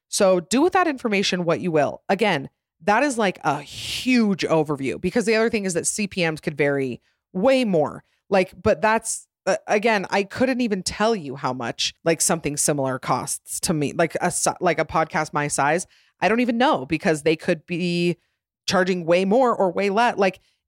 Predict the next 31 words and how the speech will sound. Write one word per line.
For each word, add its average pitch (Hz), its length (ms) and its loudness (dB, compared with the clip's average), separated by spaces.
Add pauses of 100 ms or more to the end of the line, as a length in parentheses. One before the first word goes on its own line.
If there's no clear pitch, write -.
it's 226 200 0
so 202 320 2
hard. 196 180 0
And 190 160 -2
I 190 80 2
feel 214 160 0
like 196 120 0
influencers 190 480 -4
are 156 100 0
probably 247 540 0
the 202 120 -2
same. 160 420 -2 (440)
They 180 120 4
probably 226 500 0
just 196 220 0
ask, 185 380 0 (240)
you 190 120 2
know, 175 160 4
an 165 80 0
influencer 180 540 0
and 165 100 0
they, 151 120 0
they 156 440 0 (480)
go 180 180 6
off 175 180 2
of 151 160 -4
their 170 180 4
prices 151 640 -2 (420)
and 160 480 2
they 160 120 2
don't, 170 340 0